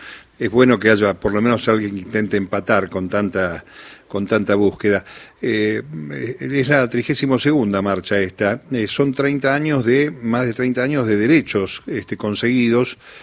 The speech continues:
frente al reconocimiento de realidades existentes en la sociedad. Esta gente atrasa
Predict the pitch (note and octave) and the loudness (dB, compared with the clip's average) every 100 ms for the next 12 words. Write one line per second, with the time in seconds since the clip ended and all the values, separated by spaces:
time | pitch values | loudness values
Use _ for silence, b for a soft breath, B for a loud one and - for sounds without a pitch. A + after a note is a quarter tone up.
0 | B - A2+ A2+ C#3 C#3 A2 G#2 G2 G#2+ | B -2 0 2 2 4 4 0 -2 -2
1 | G2+ A2+ C3+ C3 A2 G#2 G2+ G#2+ C#3 B2 | -2 -2 0 2 2 2 2 4 4 4
2 | G#2 G#2 - G#2+ E3 C#3+ G#2 G2 G2 F#2+ | 2 -2 -4 -4 0 0 -2 -4 -2 -4
3 | F#2 F#2+ - F#2+ F#2 - B B B B2+ | -4 -6 -6 -6 -6 -12 B B B -2
4 | B2+ - D#3+ D3+ A#2 G2+ D#3+ C3+ - G#2+ | 0 0 2 4 4 4 0 0 2 0
5 | G#2 | 0